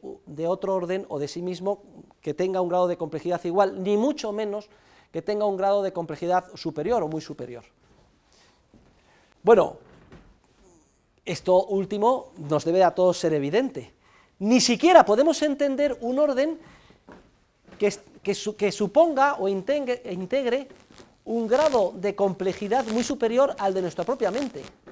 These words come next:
en cuanto a categorías conceptuales, en cuanto a su número y calidad, es decir, en cuanto a su complejidad. En un,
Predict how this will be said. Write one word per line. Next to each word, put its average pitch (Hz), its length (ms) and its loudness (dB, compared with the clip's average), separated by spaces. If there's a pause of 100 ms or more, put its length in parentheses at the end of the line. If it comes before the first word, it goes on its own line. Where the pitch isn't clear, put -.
(440)
en 196 220 -4
cuanto 180 640 0
a 170 260 0
categorías 180 840 -4 (220)
conceptuales, 180 920 -2
en 165 160 -10
cuanto 165 400 -4
a 156 80 -2
su 170 220 -8
número 240 560 0 (400)
y - 80 -18
calidad, 175 420 0
es 208 60 0
decir, 220 160 -2
en 226 60 -4
cuanto 220 180 0
a 180 40 0
su 214 120 -4
complejidad. 185 580 0 (460)
En 185 160 -4
un, 254 180 -4